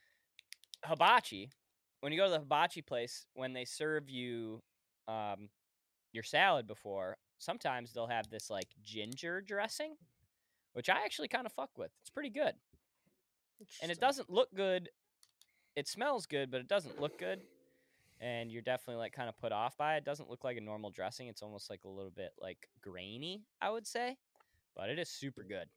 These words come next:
Speaker 1: So if you ever get the chance to pop that on a salad, give it a shot before you
Speaker 2: <laughs> Yeah,
Speaker 1: judge it.
Speaker 2: y-, you know, uh, one that I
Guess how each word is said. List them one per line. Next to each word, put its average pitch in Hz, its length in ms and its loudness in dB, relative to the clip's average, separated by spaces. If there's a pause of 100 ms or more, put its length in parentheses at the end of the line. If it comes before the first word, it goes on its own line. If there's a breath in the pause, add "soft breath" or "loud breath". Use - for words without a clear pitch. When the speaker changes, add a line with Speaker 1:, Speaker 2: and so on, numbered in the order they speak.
(140)
Speaker 1:
So - 140 -10
if 101 100 -12
you 117 60 -2
ever 120 120 -4
get 120 120 -6
the 110 80 -14
chance 107 360 -6
to 95 100 -10
pop 104 360 -8
that 98 180 -4
on 90 120 -12
a 82 40 -16
salad, 90 420 -10 (760)
give 95 140 -12
it - 60 -14
a - 40 -18
shot - 280 -10 (460)
before - 200 -14
you 80 100 -12
Speaker 2:
<laughs> 160 40 -12
Yeah, 120 180 -6
Speaker 1:
judge - 60 -4
it. 165 140 -4
Speaker 2:
y-, 151 140 -14 (520)
you 143 180 -6
know, 180 280 8
uh, 165 220 12
one 143 340 6
that 156 120 4
I 139 280 6